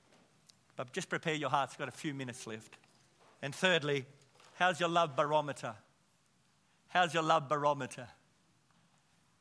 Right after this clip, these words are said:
How's your love tank? How's your love tank? Barry White, don't worry. You're too, too young, too young.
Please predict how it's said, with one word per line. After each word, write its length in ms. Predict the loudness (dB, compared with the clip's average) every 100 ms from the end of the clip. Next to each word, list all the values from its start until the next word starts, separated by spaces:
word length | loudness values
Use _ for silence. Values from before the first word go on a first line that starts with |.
| _ -6
How's 180 | -2
your 100 | -2
love 240 | 2 0 0
tank? 480 | -4 -4 -8 -14 -18 -20 -20 _ _ -4
How's 180 | 0
your 100 | 0
love 640 | 2 6 6 6 4 0 -6
tank? 640 | -6 -6 -8 -12 -16 -20 -20 -20 -20 -20 -20 -20 -20 -20 -20 _ _ _ -20 -20 -20 _ _ _ _
Barry 280 | -2 0 0
White, 380 | -4 -6 -8 -14 -18 -10
don't 140 | -8
worry. 220 | -8 -10 -14 -16 -20 -10
You're 120 | -8
too, 240 | -4 -4 -4
too 260 | -2 -2
young, 420 | 4 6 6 2 -2
too 160 | -2 2
young. 260 | 4 4